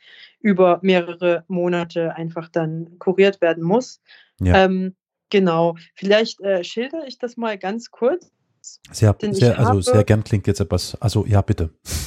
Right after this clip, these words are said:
Speaker 1: Ja, äh, genau. Also ich hab, <clears throat> äh, denn ich hab auch mit vielen anderen Nichtsehenden, also mit denen ich mal darüber gesprochen habe,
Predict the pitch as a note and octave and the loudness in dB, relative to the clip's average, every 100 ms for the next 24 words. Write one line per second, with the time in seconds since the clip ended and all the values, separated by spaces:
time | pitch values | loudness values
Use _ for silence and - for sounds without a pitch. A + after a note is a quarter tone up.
0 | - - - - - - - - _ - | -10 -18 -16 -18 -18 -20 -20 -20 _ -8
1 | F3+ F3+ _ _ D#3 D3+ _ _ - _ | -8 -8 _ _ -12 -12 _ _ -20 _
2 | G#3 G3+ G3+ G3 F#3 - F#3 E3+ E3 - | 4 6 6 2 -2 -4 -2 -2 -6 -12
3 | _ - G#3 A3 F#3+ - A#3 - _ D#4 | _ -2 0 0 -2 -4 -4 -4 _ -2
4 | E4 A#3 - _ - _ _ G#3+ G3+ G3+ | 0 -2 -6 _ -20 _ _ 2 2 0
5 | G#3+ - A#3 A3+ G#3+ G#3 - - G#3+ G#3 | -10 -12 -12 -12 -12 -16 -16 -6 -4 -2
6 | G3 F#3 A3 A3 G3 F#3+ F3 G3 B3+ - | -4 -4 -2 -2 -2 -2 -2 -2 -2 -4
7 | - F#3+ F#3+ F#3+ F#3+ A3 A#3+ A#3+ F#3 F#3+ | 0 4 6 4 0 -4 -2 -2 0 0
8 | F#3+ G3 G#3 G3 F#3+ F#3+ F#3 G3+ F#3+ - | 0 0 0 0 2 2 2 0 -2 -6
9 | - _ A#3 A3+ F#3 F3+ F#3+ F#3+ A3 | -16 _ -4 -2 -2 0 0 0 -6